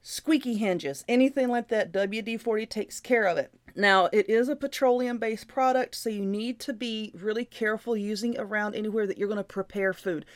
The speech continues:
The outside of your refrigerator is just gonna be fine, but if you're actually gonna be touching it with food, you wanna be careful about this.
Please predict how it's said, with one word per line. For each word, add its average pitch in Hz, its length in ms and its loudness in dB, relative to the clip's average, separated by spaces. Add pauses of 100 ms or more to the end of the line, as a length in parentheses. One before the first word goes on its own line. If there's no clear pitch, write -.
(120)
The 214 80 2
outside 349 340 2
of 330 60 0
your 311 100 0
refrigerator 277 500 2
is 233 180 0
just 247 220 -6
gonna 240 140 2
be 247 120 -2
fine, 226 400 2
but 208 220 -4
if 208 180 -4
you're 208 160 0
actually 226 300 -2
gonna 226 180 0
be 202 140 -6
touching 240 480 -2
it 262 140 0
with 233 200 0
food, 220 420 -2 (360)
you 190 140 -6
wanna 196 140 -2
be 196 100 -6
careful 208 400 -6
about 202 280 -4
this. 196 340 -2